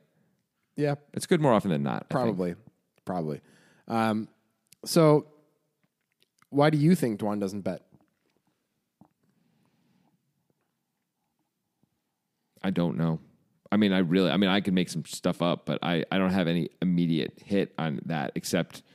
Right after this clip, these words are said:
Speaker 2: the very basic version of, like, well, Duthie doesn't have anything,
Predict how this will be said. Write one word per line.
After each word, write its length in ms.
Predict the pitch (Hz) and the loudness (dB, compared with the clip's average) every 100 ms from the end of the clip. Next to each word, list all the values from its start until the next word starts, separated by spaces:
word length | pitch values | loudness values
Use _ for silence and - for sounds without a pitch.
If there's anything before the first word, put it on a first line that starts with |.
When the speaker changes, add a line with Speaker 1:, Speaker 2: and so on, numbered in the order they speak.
| _ - | _ -8
Speaker 2:
the 60 | |
very 220 | 80 90 85 | -2 0 0
basic 600 | - 85 85 85 71 - | 0 -2 0 -4 -8 -4
version 400 | 80 78 78 - | -2 -2 -2 -4
of, 280 | 78 69 | -2 -4
like, 420 | 67 69 67 67 - - - - | -6 -6 -6 -8 -16 -20 -8 -2
well, 120 | 110 | 0
Duthie 260 | 123 143 | 2 2
doesn't 220 | 127 117 113 | 2 2 2
have 200 | 127 131 | 2 2
anything, 580 | 113 98 90 87 101 | 0 2 0 0 -2